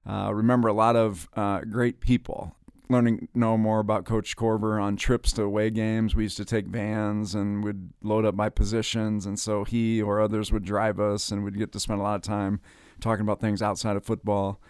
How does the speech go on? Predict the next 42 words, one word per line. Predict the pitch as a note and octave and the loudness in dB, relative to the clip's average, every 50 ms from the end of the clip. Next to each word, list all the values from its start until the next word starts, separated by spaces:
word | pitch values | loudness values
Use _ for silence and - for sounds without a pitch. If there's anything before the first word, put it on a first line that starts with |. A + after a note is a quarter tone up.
| _ _ - - _ _ - | _ _ -20 -20 _ _ -16
Um, | - E2 E2+ E2 E2+ - | -12 -10 -10 -10 -8 -8
I | - E2+ F2+ G2+ - _ - | -6 -6 -6 -6 -8 _ -8
w-, | - - | -4 -2
had | A2 A2 | 0 0
a | G2+ | 0
chance | F#2 - - A2 G#2+ - | 0 0 0 0 0 -2
to | - | -4
work | G2+ A2 G#2+ - | -4 -4 -4 -4
for | - G#2 | -4 -8
the | |
Parks | - - - G#2+ G#2+ - | -4 -2 -2 -2 -2 -2
and | - F#2 | -4 -6
Rec | F#2+ G#2 G#2 - | -6 -6 -6 -8
department | G#2+ F#2+ - A2 G#2+ G2+ G2 G2 G2 | -10 -6 -2 -2 -2 0 -2 -4 -4
at | - A2 | -4 -4
that | G2 G2 - | -4 -4 -4
time. | G#2 G#2 G2+ G2+ G2 F#2+ F#2 - _ - | -4 -2 -2 -2 -2 -4 -6 -8 _ -6
Earl | G#2+ G2+ G2 F#2 | -4 -2 -2 0
Wildster | G2 G2+ G#2 G#2 F#2 - - A2 G#2 G#2 | 0 0 0 -2 -2 -6 -4 -4 -2 -2
was | G2+ G2+ G2+ F2+ - | -2 -4 -4 -6 -6
the | - G2 G2+ | -6 -4 -2
head | A2 A2 | -2 -2
of | G#2 G2 | -2 -2
that, | G2 G2 G2+ G2 G2 G#2 G2 - | -2 -2 -2 -2 -2 -4 -4 -6
and | G#2 F#2+ F#2+ F#2 | -6 -8 -6 -6
so | - G2+ F#2 | -6 -6 -6
I | F2 | -6
got | F#2+ G2+ G#2 G2 - | -4 -6 -6 -6 -4
to | G#2 | -6
know | G#2 F#2+ | -6 -6
Earl | D2+ - G2+ G#2+ G#2+ G2+ G2 - _ - | -4 -4 -4 -2 -2 -2 -4 -4 _ -10
well, | - G2+ G#2+ G#2+ A2 A2 G#2+ G#2+ G#2 | -4 -2 -2 0 0 0 0 0 -2
and | G2+ F#2 F#2+ - - - - - - - - - - | -4 -6 -8 -10 -12 -18 -20 -20 -20 -20 -20 -16 -10
we | A2 | -4
did | G2+ G#2+ G2+ | -4 -2 0
a | |
lot | G2+ G#2 G#2 | 0 -2 -2
of | G#2 | -2
fun | - A2 G#2 G2 | -2 -4 -4 -4
things | - G#2+ G2 G2+ - - | -4 -6 -6 -6 -6 -8
together. | F#2+ F#2+ F#2+ F#2 F#2+ F#2+ F#2+ G2+ | -8 -6 -6 -6 -6 -6 -6 -6
So, | - - G2+ F#2 F2+ F2 F#2 D#2 | -6 -4 -4 -4 -4 -4 -6 -8